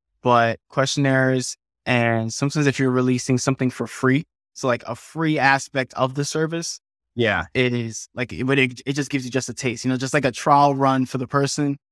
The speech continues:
Speaker 1: where they can
Speaker 2: Yep.
Speaker 1: get a sample and they're like, "Oh, like, okay, I would definitely pay for this." That works really well too. So, but in the book, it goes over, like, ten, ten different ways you can give out, uh, lead magnets.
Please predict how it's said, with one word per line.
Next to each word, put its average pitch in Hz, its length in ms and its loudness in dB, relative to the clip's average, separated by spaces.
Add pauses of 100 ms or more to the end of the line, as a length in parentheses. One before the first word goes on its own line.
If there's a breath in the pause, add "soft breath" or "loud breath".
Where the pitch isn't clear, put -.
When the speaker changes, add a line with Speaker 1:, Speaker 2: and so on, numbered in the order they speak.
(120)
Speaker 1:
where 131 120 -2
they 127 80 0
can 120 80 0
Speaker 2:
Yep. 104 60 0
Speaker 1:
get 127 140 2
a 120 60 -6
sample 135 560 -2
and 127 160 0
they're 127 120 2
like, 123 160 0
"Oh, 143 180 2
like, 123 220 -4
okay, 143 200 -6
I 127 120 0
would 131 160 -4
definitely 127 360 0
pay 120 80 0
for 120 140 -10
this." 117 260 -12 (400)
That 127 200 4
works 131 220 -6
really 127 200 -2
well 120 200 -4
too. 123 260 -8
So, 123 300 -12 (280)
but 131 180 2 (200)
in 151 120 4
the 143 80 4
book, 135 220 2
it 135 80 2
goes 131 200 4
over, 127 160 2
like, 117 220 -8 (160)
ten, 131 300 -2 (480)
ten 175 160 4
different 143 260 2
ways 131 240 2
you 127 60 -4
can 127 140 2
give 123 160 -2
out, 123 280 -2
uh, 117 320 -4 (720)
lead 127 240 2
magnets. 120 480 -2